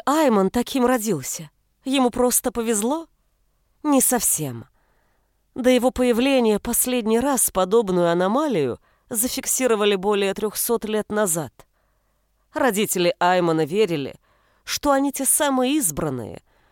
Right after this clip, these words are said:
кому уготована честь произвести на свет божество, которое изменит судьбу магического мира. Гарцель откинулась на спинку рабочего кресла, сложив руки на животе.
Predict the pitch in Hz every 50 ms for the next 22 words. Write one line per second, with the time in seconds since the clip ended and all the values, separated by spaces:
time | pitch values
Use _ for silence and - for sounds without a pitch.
0 | _ _ _ - 330 294 240 233 226 208 180 208 208 - 240 226 190 196 196 208
1 | - - - 277 285 254 208 - - - - 262 247 233 208 175 196 233 220 -
2 | - - 269 247 226 208 196 - - 185 233 254 208 165 160 165 131 151 170 -
3 | - - 240 254 302 269 202 - _ _ _ _ _ _ _ _ _ - - 294
4 | - - 233 214 196 190 190 180 160 165 196 196 196 190 175 156 139 - - -
5 | 180 143 156 147 151 156 143 - _ _ _ _ _ 226 226 208 190 180 160 180
6 | - - - - - - 185 165 180 170 160 151 139 127 117 95 - - _ _
7 | _ _ _ _ _ _ _ _ _ _ _ _ _ _ _ _ _ _ _ -
8 | 220 247 294 285 277 - - - 262 247 - 240 - - - - 311 285 254 226
9 | 220 226 208 - 226 226 226 - - - - 269 247 233 - - 202 196 196 190
10 | 185 196 180 - - 185 180 196 - - 262 277 262 - - - 170 139 139 -
11 | - 233 226 220 180 202 226 - - 254 247 226 190 - 170 139 143 147 123 147
12 | 131 135 170 - - - 113 92